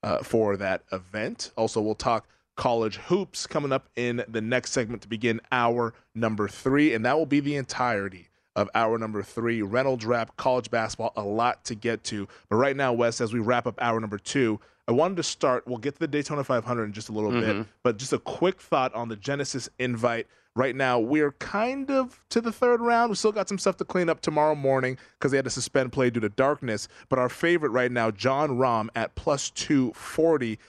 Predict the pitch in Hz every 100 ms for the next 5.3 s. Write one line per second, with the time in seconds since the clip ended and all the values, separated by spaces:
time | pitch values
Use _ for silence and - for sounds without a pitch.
0 | _ - 135 104 131 160 - 160 135 110
1 | 127 123 123 110 110 185 175 117 123 123
2 | - 175 214 131 107 - _ - 123 131
3 | 139 110 107 139 120 120 113 127 127 120
4 | 107 127 101 117 156 147 120 - 113 113
5 | 110 110 87